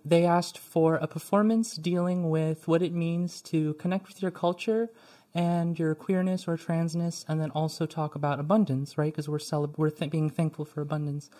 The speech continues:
And, and I thought about it, and I thought about how my experience being a trans person relates to my Korean culture, and all I could think of was how shitty <laughs> it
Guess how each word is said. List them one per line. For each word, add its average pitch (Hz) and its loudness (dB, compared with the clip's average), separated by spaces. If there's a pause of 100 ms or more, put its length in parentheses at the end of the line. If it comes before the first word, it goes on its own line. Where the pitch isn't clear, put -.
(420)
And, 160 2 (920)
and 170 2
I 165 4
thought 208 6
about 156 0
it, 180 -6 (640)
and 165 2
I 165 2
thought 180 2
about 175 4
how 165 2 (200)
my 160 2
experience 165 0
being 160 2
a 156 0
trans 160 2
person 156 -2
relates 151 -2
to - -4
my 156 0
Korean 147 -2
culture, 143 -4
and 147 -2
all 175 2
I 202 4
could 202 -2
think 190 2
of 165 2
was 156 2
how 185 -2
shitty 143 -2
<laughs> - -6
it 123 -10